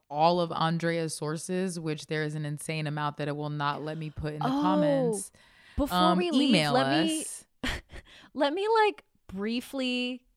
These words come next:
Speaker 2: list some sources. I'm so glad you reminded me,
Speaker 1: Yeah.
Speaker 2: Katrina.
Speaker 1: Yeah, yeah, yeah, go.
Speaker 2: Um, so brief sources, we have, uh, a lot of Wikipedia, history of glass. Um,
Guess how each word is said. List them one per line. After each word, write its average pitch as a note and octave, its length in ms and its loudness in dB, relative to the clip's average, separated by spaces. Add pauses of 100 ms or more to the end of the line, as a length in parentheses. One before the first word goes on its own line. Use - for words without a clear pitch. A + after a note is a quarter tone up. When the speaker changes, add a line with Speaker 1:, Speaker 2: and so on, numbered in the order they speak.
(140)
Speaker 2:
list G3+ 400 -2
some G3+ 200 -4
sources. A3 640 -4
I'm G3 120 -4
so G#3+ 160 -4
glad G#3+ 220 -2
you G#3+ 100 -2
reminded E3 340 -4
me, F#3 160 -6
Speaker 1:
Yeah. C#3+ 80 -2
Speaker 2:
Katrina. A3 480 -4 (160)
Speaker 1:
Yeah, G3 120 0
yeah, F#3 220 2
yeah, D#3+ 60 -4
go. D3 300 -8 (300)
Speaker 2:
Um, A3 280 6
so A3 220 0
brief A3+ 340 -4
sources, A3 720 -2
we G3 260 -4
have, E3+ 680 0 (120)
uh, E3 280 4
a F3 60 0
lot F3+ 300 4
of A3 80 0
Wikipedia, G3+ 1040 -2
history G#3 400 -4
of F#3+ 100 -4
glass. F3+ 540 2 (420)
Um, E3+ 540 0